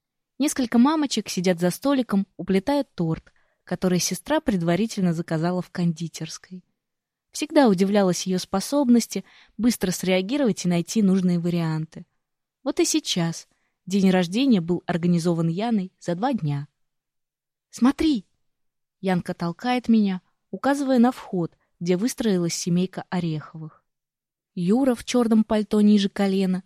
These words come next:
которое ему совершенно не идёт, выбритый, вылизанный,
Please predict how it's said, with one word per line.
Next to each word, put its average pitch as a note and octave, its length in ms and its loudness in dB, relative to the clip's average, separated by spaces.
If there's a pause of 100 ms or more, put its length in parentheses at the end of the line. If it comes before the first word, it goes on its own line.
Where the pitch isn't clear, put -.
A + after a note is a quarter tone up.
которое G3 360 2
ему G3 140 6
совершенно G#3 680 0
не E3+ 220 2
идёт, D#3 340 -4 (460)
выбритый, F#3 640 0
вылизанный, F3 680 0